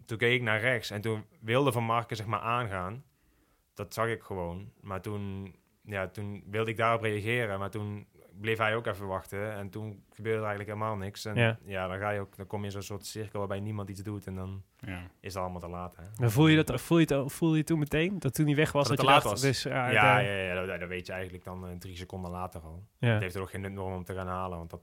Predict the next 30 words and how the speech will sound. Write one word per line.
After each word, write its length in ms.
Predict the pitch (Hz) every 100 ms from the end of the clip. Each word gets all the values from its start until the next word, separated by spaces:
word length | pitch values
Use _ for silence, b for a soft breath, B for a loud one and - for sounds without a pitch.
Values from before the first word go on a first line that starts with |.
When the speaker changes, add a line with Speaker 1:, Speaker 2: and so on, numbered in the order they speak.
| _
Speaker 1:
dat 140 | - 87
is 100 | 87
dan 160 | 90
al 120 | 87
te 120 | 87 90
laat. 200 | 92 87
Dan 100 | 92
moet 100 | 117
je 60 |
gewoon 180 | 127 127
meteen 320 | 123 131 127
opzitten 420 | 131 - 120 117
en 80 | 113
anders, 360 | 113 113 117 -
eh, 260 | 113 110 107 - _
Speaker 2:
Ja. 220 | 131 120 110 B B B B -
Speaker 1:
en 120 | 123
anders 300 | 123 120 110
niet 200 | 120 120
meer. 220 | 117 104
Dus 140 | 104
ja, 200 | 104 110
achteraf 760 | 107 - 120 - 127 107 113 110
had 140 | 104 110
ik 80 |
misschien 320 | 110 107 - 107
wel 140 | 107
nog 140 | 107
moeten 280 | 104 110 107
reageren. 720 | 107 101 95 98 104 101 107